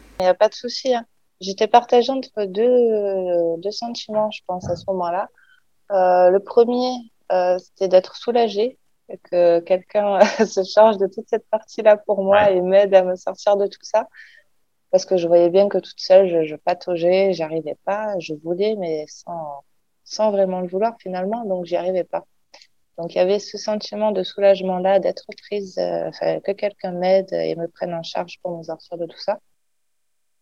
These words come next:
Speaker 1: Mais en même temps, <laughs> après, je me souviens, <laughs> quand tu m'avais annoncé, enfin, montré la fiche de mon total <laughs> calorique, je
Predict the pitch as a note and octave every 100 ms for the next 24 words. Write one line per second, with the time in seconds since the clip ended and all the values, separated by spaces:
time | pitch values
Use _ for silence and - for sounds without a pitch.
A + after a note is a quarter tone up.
0 | _ _ _ _ _ E3+ F3 G3+ G3+ G#3
1 | - - G#3+ - A#3+ G3+ F#3 F#3 - A3
2 | B3+ B3+ - A3+ - - C4+ A3 - G3
3 | F#3+ G3 F#3+ F#3 F#3 F3+ E3+ - G3 G#3
4 | G#3+ - A#3 A3+ G#3+ F3 E3 E3 F#3+ F#3
5 | G#3+ F#3+ G3 A#3 G#3 F#3 F3+ F#3+ F#3+ G#3
6 | - - F3+ F3+ E3 B3+ B3+ - _ D4
7 | - A#3+